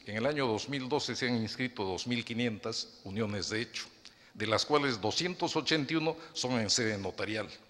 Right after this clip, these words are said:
Solamente los miembros sobrevivientes de ese tipo de uniones de hecho van a poder reclamar efectos sucesorios. Pero esta ley no solamente le reconoce efectos sucesorios, como un heredero cualquiera,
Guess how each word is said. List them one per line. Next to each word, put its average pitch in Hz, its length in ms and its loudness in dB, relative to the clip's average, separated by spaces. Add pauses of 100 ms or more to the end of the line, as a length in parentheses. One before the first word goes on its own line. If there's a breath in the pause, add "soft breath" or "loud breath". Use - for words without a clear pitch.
(520 loud breath)
Solamente 175 840 8 (280 loud breath)
los 107 180 0
miembros 160 720 2
sobrevivientes 120 840 6
de 156 80 4
ese 147 180 6
tipo - 360 2
de 165 100 0
uniones 170 360 2
de 175 80 8
hecho 180 180 4
van 143 140 6
a - 140 6
poder 135 240 2 (160)
reclamar 107 500 0
efectos 104 400 -4
sucesorios. - 800 -4 (1200 loud breath)
Pero 135 140 6
esta 170 200 8
ley 175 140 6
no 180 140 6
solamente 156 520 6
le 117 140 4
reconoce 113 460 2
efectos 110 380 -2
sucesorios, 95 720 -2
como 104 220 -6
un 110 80 0
heredero 107 420 2
cualquiera, 104 520 -2